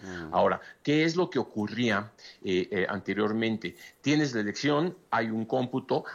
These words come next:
Speaker 2: tienes el prep y las, y las actas de, de la elección, eh, eh, co-, capturadas en el prep son públicas. Lo que se hacía entre el lunes y el miércoles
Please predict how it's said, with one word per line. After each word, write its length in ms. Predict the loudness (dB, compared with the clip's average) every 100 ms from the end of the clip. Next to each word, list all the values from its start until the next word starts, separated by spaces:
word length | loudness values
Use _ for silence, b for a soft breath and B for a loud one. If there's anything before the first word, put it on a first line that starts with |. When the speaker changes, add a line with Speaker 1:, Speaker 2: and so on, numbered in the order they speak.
| -18 _ _
Speaker 2:
tienes 420 | 0 0 2 -2
el 160 | -2 -4
prep 360 | -2 -2 -4 -10 -18 B B -6
y 80 | 0
las, 240 | 0 0
y 140 | 0 2
las 240 | 2 0
actas 580 | -2 0 0 0 -6 -2
de, 140 | 0
de 180 | 0 0
la 100 | 2
elección, 540 | 2 0 2 2 2 -2 B B
eh, 260 | -2 0 2
eh, 200 | 0 0
co-, 220 | -4 -2
capturadas 560 | -2 0 2 4 2 0
en 80 |
el 100 | -2
prep 260 | 0 -2 -2
son 300 | -4 -2 -2
públicas. 680 | 0 0 0 -4 -4 -6 -12 B B B
Lo 200 | 0 0
que 140 | 0 -4
se 160 | -2
hacía 320 | -4 -2 0
entre 300 | 0 0 0
el 80 | 0
lunes 460 | 0 -2 0 -2 -2
y 80 | -4
el 120 | 0
miércoles 720 | 0 0 -2 -6 -6 -8 -12